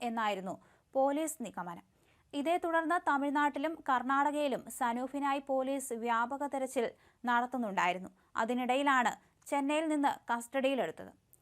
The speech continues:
സനൂഫും ഫസീലയും ഞായറാഴ്ച രാത്രി പതിനൊന്ന് മണിയോടെയാണ് ലോഡ്ജിൽ മുറിയെടുത്തത്. മൂന്ന് ദിവസത്തേക്കാണ് മുറിയെടുത്തത്. ജീവനക്കാർ ചൊവ്വാഴ്ച രാവിലെ നോക്കിയപ്പോഴാണ് യുവതിയെ മരിച്ച നിലയിൽ കണ്ടെത്തിയത്. മുറി പുറത്തുനിന്ന് പൂട്ടിയ നിലയിലായിരുന്നു.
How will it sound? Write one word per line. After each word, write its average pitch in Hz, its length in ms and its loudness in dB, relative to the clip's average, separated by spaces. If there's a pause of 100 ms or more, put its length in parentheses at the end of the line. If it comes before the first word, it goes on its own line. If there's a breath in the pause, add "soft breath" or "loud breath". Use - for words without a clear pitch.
(300 soft breath)
സനൂഫും 359 540 2
ഫസീലയും 339 480 0
ഞായറാഴ്ച 294 500 4
രാത്രി 320 240 -2 (120)
പതിനൊന്ന് 277 360 0
മണിയോടെയാണ് 262 600 2 (100)
ലോഡ്ജിൽ 233 360 0 (140)
മുറിയെടുത്തത്. 220 520 -4 (380 soft breath)
മൂന്ന് 262 340 0
ദിവസത്തേക്കാണ് 269 680 0
മുറിയെടുത്തത്. 220 500 -2 (300 soft breath)
ജീവനക്കാർ 254 540 2
ചൊവ്വാഴ്ച 247 420 0
രാവിലെ 247 360 2
നോക്കിയപ്പോഴാണ് 247 840 0 (320 soft breath)
യുവതിയെ 240 400 0 (120)
മരിച്ച 240 360 0
നിലയിൽ 240 280 -2 (100)
കണ്ടെത്തിയത്. 190 460 -6 (480 soft breath)
മുറി 240 240 -2 (160)
പുറത്തുനിന്ന് 294 640 0
പൂട്ടിയ 277 320 0
നിലയിലായിരുന്നു. 214 640 0